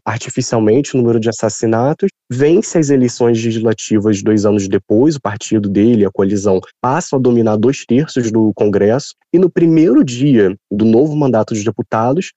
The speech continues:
eles destituíram os cinco membros titulares da Suprema Corte, os quatro membros ti-, suplentes e o Procurador-Geral da República, que fazia investigações de, contra, sobre corrupção contra o governo. Então, como que você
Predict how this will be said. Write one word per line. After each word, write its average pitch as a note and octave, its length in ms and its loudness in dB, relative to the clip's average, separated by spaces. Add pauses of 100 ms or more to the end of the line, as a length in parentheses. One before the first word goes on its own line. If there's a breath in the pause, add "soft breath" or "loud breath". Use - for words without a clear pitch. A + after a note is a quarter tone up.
(120)
eles F3+ 240 2
destituíram F3 760 2
os C#3+ 200 0
cinco B3 360 0
membros D#3+ 300 2
titulares G#2+ 540 -2
da A2+ 80 -10
Suprema G#2+ 420 -2
Corte, - 420 0 (140)
os D3 160 0
quatro A3 420 -2
membros D3+ 360 2
ti-, C#3+ 120 -6 (140)
suplentes D3+ 640 0 (160)
e A#3 80 4
o C#4 80 2
Procurador-Geral E3 720 2
da C3 100 2
República, F3+ 600 0
que - 80 -6
fazia F3+ 440 0
investigações F#3 720 0
de, D3 180 -8 (100)
contra, D#3+ 300 0 (180)
sobre E3+ 240 0
corrupção D#3+ 380 -2
contra F3 240 -2
o E3+ 40 0
governo. A2+ 440 0 (400 soft breath)
Então, F3+ 220 0
como D4+ 260 0
que - 80 -2
você C3 480 0